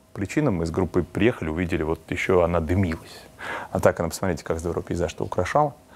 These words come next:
А так вот такие гнилые сваи, которые вкусно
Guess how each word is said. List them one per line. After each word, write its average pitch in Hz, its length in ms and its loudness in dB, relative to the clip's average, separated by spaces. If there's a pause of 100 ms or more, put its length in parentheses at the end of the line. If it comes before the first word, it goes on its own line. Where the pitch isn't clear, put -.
(380)
А 98 100 6
так - 180 6
вот 120 120 4
такие 123 320 4
гнилые 110 360 4
сваи, 127 440 6
которые 92 500 -2
вкусно - 340 -8